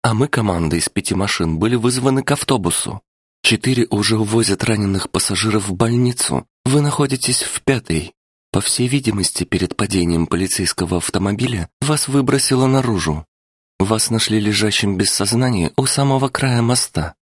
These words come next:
Наверное, оторванная рука осталась в автомобиле". "Что?" Я вскакиваю на носилках. Левой руки действительно нет,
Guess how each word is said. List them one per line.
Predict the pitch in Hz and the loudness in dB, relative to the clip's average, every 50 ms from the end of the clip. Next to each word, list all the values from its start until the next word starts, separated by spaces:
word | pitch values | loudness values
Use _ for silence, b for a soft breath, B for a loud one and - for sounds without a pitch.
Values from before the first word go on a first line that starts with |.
| _ _ _ - | _ _ _ 0
Наверное, | 123 131 139 135 156 151 135 107 95 90 85 - - | 2 2 2 2 2 2 2 0 0 0 0 -2 -2
оторванная | - 113 - 110 101 98 95 101 101 101 98 101 101 | -4 -2 -2 -2 -2 0 0 0 0 2 0 0 0
рука | 107 101 - 92 90 | -2 -2 -2 -2 0
осталась | 92 - - - 139 135 139 131 - - | -2 -2 -2 -2 0 0 0 -2 -2 -2
в | |
автомобиле". | 135 - - - 139 143 139 131 127 120 101 85 82 78 90 - _ _ _ _ _ _ _ _ _ _ _ _ | -4 -2 0 0 0 0 0 0 0 0 0 0 -2 -4 -6 -8 _ _ _ _ _ _ _ _ _ _ _ _
"Что?" | - - - - - - - - - 76 90 117 123 113 - _ _ _ _ _ _ | -4 -4 -2 -2 -4 -6 -6 -4 -2 0 0 0 -2 -4 -6 _ _ _ _ _ _
Я | - 69 73 71 | -4 -2 -2 -2
вскакиваю | 65 - - - - - 73 - - 71 73 76 80 | -2 -4 -4 -4 -4 -4 -4 -2 -2 -2 0 2 2
на | 85 92 | 2 2
носилках. | 95 95 101 - - - 87 80 - - 73 71 - - - _ _ _ _ _ _ _ _ - | 2 0 0 0 -2 -2 -4 -4 -4 -6 -6 -4 -6 -6 -10 _ _ _ _ _ _ _ _ -4
Левой | 76 76 90 101 92 92 85 82 | -2 -2 -2 0 0 0 0 0
руки | 85 80 - - - 95 | 0 -2 -4 -4 -4 -4
действительно | 95 95 87 82 82 - - - 76 71 67 - - 80 80 87 90 98 | -4 -4 -4 -2 -2 -4 -2 -2 -4 -2 -2 -2 -2 0 0 0 0 0
нет, | 101 104 104 107 - - - - | 0 0 -2 -2 -4 -6 -8 -10